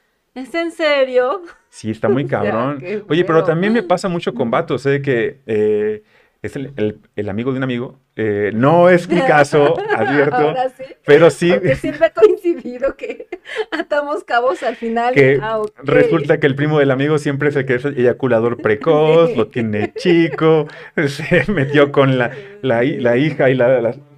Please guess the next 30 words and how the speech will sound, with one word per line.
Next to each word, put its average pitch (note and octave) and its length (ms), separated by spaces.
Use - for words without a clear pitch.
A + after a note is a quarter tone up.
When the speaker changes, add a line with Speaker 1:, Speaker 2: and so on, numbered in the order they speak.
Speaker 2:
la, C3+ 120
¿ah? F#3+ 140
Speaker 1:
Ajá. B3 340
Speaker 2:
las - 200
hijas G#3 320
y E3 40
la C3 120
mamá B2+ 280
de C3+ 80
la B2+ 160
hija, D#3 540
este, C3+ 420
y B2+ 40
demás. C#3 400
Speaker 1:
Sí. - 80
Speaker 2:
Siempre D3 420
es C#3+ 160
el, A#2+ 160
no, A2 340
no, A2 140
eso G#2+ 160
no A2 100
soy G#2+ 200
yo. - 60
Pero D#3+ 200
bueno, G#3 180
me F3 100
ha G#3 60
tocado G#3+ 400
casos C3+ 580